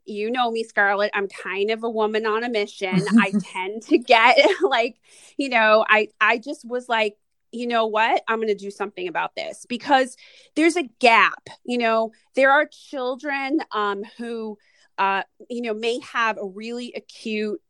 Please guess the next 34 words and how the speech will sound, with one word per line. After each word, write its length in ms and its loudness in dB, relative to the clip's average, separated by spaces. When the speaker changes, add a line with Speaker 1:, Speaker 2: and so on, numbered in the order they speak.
Speaker 1:
um, 460 -2
social 540 -2
learning 320 2
problem, 640 0
and 260 0
they 120 2
might 320 0
get 200 -2
some 200 -6
support 640 0
because 540 0
of 100 -2
it, 160 -2
because 380 -4
of 100 -4
their 140 0
diagnosis, 880 0
although 480 2
not 260 0
enough 280 -4
support 420 -8
often. 500 -8
But 300 4
not 380 -2
always. 580 -4
And 340 -2
there 160 2
are 140 4
places 520 -14
where 280 -2
there 320 -2
are 240 0
no 180 -2
practitioners, 1040 -6